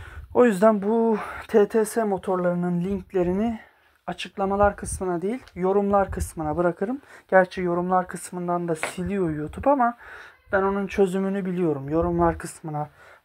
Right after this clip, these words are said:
bırakırım, sabitlerim. Böylece YouTube silse bile o yorum orada durur. Ee, ve,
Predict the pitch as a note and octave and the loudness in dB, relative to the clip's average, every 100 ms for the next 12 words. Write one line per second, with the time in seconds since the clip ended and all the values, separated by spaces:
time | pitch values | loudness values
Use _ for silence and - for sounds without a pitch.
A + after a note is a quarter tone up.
0 | - F#3+ E3+ F3+ A3+ - - G3+ F#3 F3 | -8 -4 -2 -2 -2 -4 2 6 6 4
1 | - - F3 G#3+ A3+ G3 E3+ - A3 A#3+ | -4 -8 -6 -6 -2 0 0 0 0 0
2 | - - - F#3 G3+ G3 E3+ - - F#3 | -10 -10 -8 -4 -4 -4 -10 -10 -8 -8
3 | - A3+ F#3+ A3+ A#3 F#3 F#3+ F3+ E3 E3 | 0 0 0 -4 -2 0 2 2 0 0
4 | F3 E3+ D#3+ G3 F3 A3 - _ - - | 0 2 0 0 -4 -6 -8 _ -20 -14
5 | - - - E3+ D#3+ D#3+ D#3+ D#3 D#3 D#3 | -12 -10 -6 0 2 2 2 2 2 2
6 | D3+ D3+ D3+ D3+ D3+ _ - - - - | 0 0 -2 -4 -6 _ -20 -20 -20 -20
7 | - - - _ - F3+ A3 A3+ | -18 -18 -18 _ -2 4 6 4